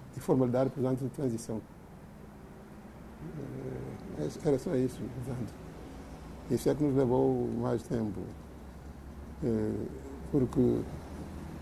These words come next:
eu supo-, penso que muitos, muitos,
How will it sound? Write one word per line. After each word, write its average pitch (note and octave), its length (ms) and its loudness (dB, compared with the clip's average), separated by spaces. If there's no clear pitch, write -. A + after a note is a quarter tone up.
eu F#3+ 120 12
supo-, F3+ 480 10
penso G#3+ 260 10
que F#3+ 100 8
muitos, F#3 300 10
muitos, D3 580 8